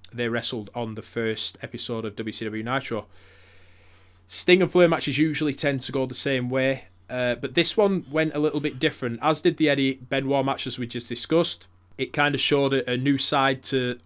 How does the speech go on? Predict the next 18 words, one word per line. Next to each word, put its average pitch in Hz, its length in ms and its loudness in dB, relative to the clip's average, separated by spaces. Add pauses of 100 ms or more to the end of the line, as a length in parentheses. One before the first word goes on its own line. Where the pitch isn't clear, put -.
(300)
all 139 200 0
four 160 340 6
of 120 80 2
these 120 540 -2
wrestlers, 120 640 -4 (160)
respectively. 117 720 -4 (380)
They 143 60 -2
changed 175 280 6
it 175 60 6
up 165 120 4
a 165 40 6
little 151 260 6
bit, 147 320 -2
but - 120 -4
most 175 380 2
of 143 100 2
it 135 160 0
is 135 380 0